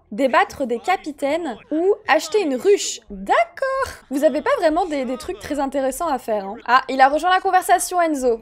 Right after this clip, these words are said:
Bon, tout le monde parle ensemble, c'est cool. Charlotte, elle, elle est au travail. On va mettre ça au frigo pour pas que ça périme. Je n'ai pas pu atteindre votre boîte aux lettres. Ah, la boîte aux lettres. Enzo, tu veux pas y aller ? Enfin, t'as pas pu atteindre la boîte aux lettres, je pense que là, vraiment, <laughs> pour pas y aller,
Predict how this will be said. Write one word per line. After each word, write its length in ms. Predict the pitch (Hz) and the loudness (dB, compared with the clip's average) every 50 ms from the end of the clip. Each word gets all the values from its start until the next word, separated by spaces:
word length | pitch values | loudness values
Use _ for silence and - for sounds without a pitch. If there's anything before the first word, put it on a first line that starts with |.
| - - | -8 -16
Bon, 320 | 214 220 330 381 359 294 | -8 -4 -2 -2 -2 -2
tout 120 | - - 302 | -4 -6 -6
le 60 | 311 | -6
monde 160 | 320 311 277 | -4 -4 -2
parle 220 | 320 311 285 285 285 | -2 -2 0 0 -4
ensemble, 480 | 277 269 - - 226 269 370 381 302 | -4 -6 -6 -6 -6 -6 -6 -8 -8
c'est 180 | - - 233 220 | -8 -8 -8 -10
cool. 380 | - - - 240 302 320 226 - | -10 -14 -12 -10 -8 -8 -8 -10
Charlotte, 380 | - - - 220 226 254 247 | -4 -2 2 2 2 2 2
elle, 140 | 277 269 262 | 0 -2 0
elle 100 | 233 233 | 0 0
est 40 | 233 | 0
au 60 | 233 | 0
travail. 680 | 226 - - 226 214 202 220 214 262 339 311 247 - - - | -2 -4 -8 -8 -6 -4 -4 -4 -4 -4 -6 -8 -8 -10 -8
On 60 | 220 | -4
va 120 | 220 214 | -4 -4
mettre 200 | 220 220 220 - | -4 -6 -10 -6
ça 140 | - 311 330 | -4 -6 -6
au 40 | 311 | -6
frigo 300 | - - 240 226 269 262 | -8 -14 -12 -12 -10 -10
pour 120 | 254 226 | -10 -8
pas 120 | - 262 269 | -8 -8 -10
que 120 | - 262 | -10 -12
ça 160 | - - 233 | -10 -10 -10
périme. 520 | 233 - 220 208 208 240 294 302 247 185 - | -8 -8 -10 -10 -8 -10 -10 -10 -10 -12 -14
Je 140 | - - 269 | -8 -2 -2
n'ai 100 | 294 302 | 2 4
pas 120 | 339 339 | 4 2
pu 100 | 339 427 415 | 4 4 0
atteindre 220 | 403 440 453 403 | 0 2 -2 0
votre 140 | 349 320 269 | 0 -2 0
boîte 220 | 262 359 370 - 370 | 2 0 0 0 -2
aux 20 | |
lettres. 260 | 381 381 370 - - - - | -4 -4 -4 -4 -8 -8 -6
Ah, 60 | 339 453 571 640 679 659 640 587 392 | -6 -6 -4 -6 -6 -6 -4 -2 -2
la 100 | 294 247 | -2 -4
boîte 360 | 226 254 320 359 349 - 349 | -2 -2 -2 -2 -2 -4 -10
aux 80 | 349 | -8
lettres. 600 | 349 370 392 415 427 427 427 427 - - 214 202 _ _ | -6 -4 -4 -4 -4 -6 -6 -8 -8 -10 -10 -10 _ _
Enzo, 320 | - 262 269 269 254 320 - | -8 -6 -6 -4 -4 -6 -8
tu 140 | - - 277 | -8 -6 -6
veux 80 | 294 | -2
pas 120 | 285 359 403 | 0 0 2
y 80 | 403 | 2
aller ? 200 | 359 339 370 440 - _ | 0 0 -2 -8 -10 _
Enfin, 160 | - - - | -10 -10 -8
t'as 100 | - 233 | -8 -4
pas 120 | - 240 240 | -4 -4 0
pu 80 | - | 2
atteindre 220 | 254 247 320 311 285 | 0 2 2 2 2
la 60 | 233 | 2
boîte 160 | 240 240 240 | 2 0 0
aux 40 | 262 | 0
lettres, 160 | 277 277 269 | -2 -2 -2
je 40 | - | -4
pense 160 | 277 285 - | -10 -10 -10
que 520 | - 247 226 220 220 214 214 214 214 202 208 | -8 -4 -2 -2 -2 -2 -2 -4 -4 -6 -4
là, 160 | - 254 285 311 | 0 0 0 2
vraiment, 440 | 269 254 262 254 269 302 330 330 277 262 202 - - - - | 2 -2 -2 -2 0 2 2 4 4 2 0 -2 -8 -20 -20
<laughs> 320 | - - - - _ - | -20 -20 -20 -20 _ -8
pour 160 | - 277 226 - | -8 -8 -6 0
pas 160 | - 320 311 | 2 2 4
y 80 | 311 311 | 6 4
aller, 260 | 302 320 349 381 | 2 4 2 -2